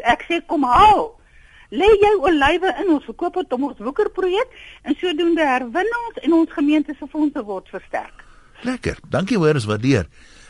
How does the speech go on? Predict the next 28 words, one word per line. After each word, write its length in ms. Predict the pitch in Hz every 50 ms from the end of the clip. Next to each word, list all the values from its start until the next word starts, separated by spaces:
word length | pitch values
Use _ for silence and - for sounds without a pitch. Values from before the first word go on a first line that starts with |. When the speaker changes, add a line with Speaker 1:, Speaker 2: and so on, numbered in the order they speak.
| - - - - -
Speaker 2:
Ehm, 340 | - 110 110 113 117 113 127 -
iemand 240 | - 170 214 226 214
het 80 | 202
net 180 | 135 143 113 139
nou 100 | 175 160
gesê 340 | 135 131 120 - - 143 139 110
motor 380 | 90 82 98 - - - 160
se 140 | 139 - 113
windskerms 640 | 69 69 107 147 - - - 120 110 113 110 95 -
kan 160 | - 127 143
nie 100 | 175 165
herwin 420 | 110 85 82 80 73 90 101 113 104
word 320 | 82 80 78 82 73 - -
nie. 160 | 139 165 - _ - _ - - - - - - - - -
Ehm, 440 | - 87 90 90 90 92 95 90 82
hier 240 | 82 101 127 -
uit 160 | 98 101 98 -
Caledon 460 | - 151 156 165 151 143 135 123 117
uit, 380 | 113 110 95 - - - - 90
eh, 260 | 87 82 80 80 80
laat 260 | 78 78 78 78 69
weet 260 | 73 110 127 117 -
P 40 | - 127 127 127
G 180 | 104 95 107 101 80
Glass, 340 | 78 87 95 107 117 110 -
hulle 180 | - 85 110
herwin 580 | 127 98 76 85 95 87 71 90 113 123 92 71 65 67
wel 400 | 80 107 147 160 98 73 65